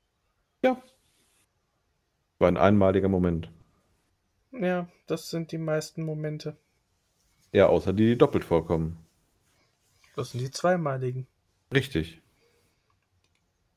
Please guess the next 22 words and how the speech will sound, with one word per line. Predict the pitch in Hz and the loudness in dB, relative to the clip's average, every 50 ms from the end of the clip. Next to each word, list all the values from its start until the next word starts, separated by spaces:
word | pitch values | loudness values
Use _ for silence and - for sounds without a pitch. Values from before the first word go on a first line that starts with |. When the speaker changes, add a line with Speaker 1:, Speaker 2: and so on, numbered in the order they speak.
| _ _ | _ _
Speaker 1:
Quasi | - 95 90 85 87 87 | 6 6 6 6 4 0
dieses | 85 90 80 85 87 - | -4 -4 -6 -8 -10 -12
Gefühl, | - - - - 120 120 | -14 -14 -4 0 0 2
das | 113 104 92 - | 2 2 2 0
man | 95 95 | 0 0
nur | 104 104 92 | 2 2 2
auf | 87 | 2
Französisch | - - 90 80 - 127 127 120 95 78 - - | 0 -2 -2 0 2 2 2 2 0 -4 -6 -8
richtig | 80 - - 80 82 | -10 -10 -6 -2 0
ausdrücken | 78 85 82 - - 78 - - 80 | 0 0 0 -2 -10 -12 -10 -10 -8
kann. | - - 85 82 82 - _ _ _ _ _ _ _ _ _ _ _ _ _ _ _ _ _ _ _ _ _ _ _ | -6 -6 -8 -8 -10 -16 _ _ _ _ _ _ _ _ _ _ _ _ _ _ _ _ _ _ _ _ _ _ _
Speaker 2:
Ah, | 160 165 196 202 180 165 151 147 139 131 127 127 123 120 120 | -8 -4 -2 -2 -2 -2 -4 -6 -8 -8 -8 -8 -8 -8 -8
ja. | 120 123 123 123 120 120 120 127 151 170 170 _ _ _ _ _ _ _ _ _ | -8 -8 -6 -6 -8 -8 -8 -10 -10 -12 -12 _ _ _ _ _ _ _ _ _
Warst | - 226 165 - 113 120 - - | -20 -14 -10 -8 -8 -8 -8 -10
du | 180 | -8
in | 165 | -8
der | 165 147 | -8 -8
Geschichte | 139 - - 143 - - - 135 | -8 -8 -10 -10 -10 -10 -8 -8
dabei? | 127 117 117 120 156 - - _ _ - | -8 -6 -6 -6 -8 -8 -10 _ _ 2
Speaker 1:
Ja, | 92 85 82 80 76 | 4 4 6 4 4
leider. | 71 76 78 80 80 98 120 131 - - - - - - - - - _ _ _ _ | 4 4 4 4 4 4 2 0 -4 -14 -20 -20 -20 -20 -20 -20 -20 _ _ _ _
Speaker 2:
Ah. | - 156 170 190 185 170 151 139 135 131 123 123 127 | -12 -10 -8 -6 -6 -6 -6 -8 -8 -10 -10 -12 -12